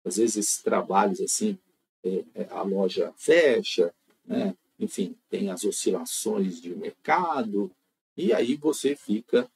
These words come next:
desempregado. Então, né? Não vou falar aqui da Secretaria da Fazenda, né? Tem auditor fiscal, que o salário é maior, né? Então, mas aí tem que ser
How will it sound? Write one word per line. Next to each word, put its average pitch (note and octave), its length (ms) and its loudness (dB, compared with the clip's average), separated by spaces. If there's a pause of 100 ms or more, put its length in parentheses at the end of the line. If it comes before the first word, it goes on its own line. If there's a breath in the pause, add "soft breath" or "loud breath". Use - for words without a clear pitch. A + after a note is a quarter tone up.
(120)
desempregado. G#2 1000 -2
Então, G2 440 0 (720)
né? B3 100 -8 (400)
Não G#3 220 6
vou F#3 140 6
falar D3+ 220 6
aqui - 180 -2
da B2 120 6
Secretaria A2 600 2
da G#2 100 -2
Fazenda, E3 800 2
né? D#3 160 -4
Tem - 180 -8
auditor G#2+ 440 2
fiscal, G#2+ 600 2
que - 120 -4
o - 20 -2
salário - 380 -6
é - 20 0
maior, B3 420 -4
né? G2 240 -10 (120)
Então, - 160 -12 (260)
mas - 220 -8
aí F3+ 180 0
tem B2+ 160 -6
que - 100 -8
ser - 240 4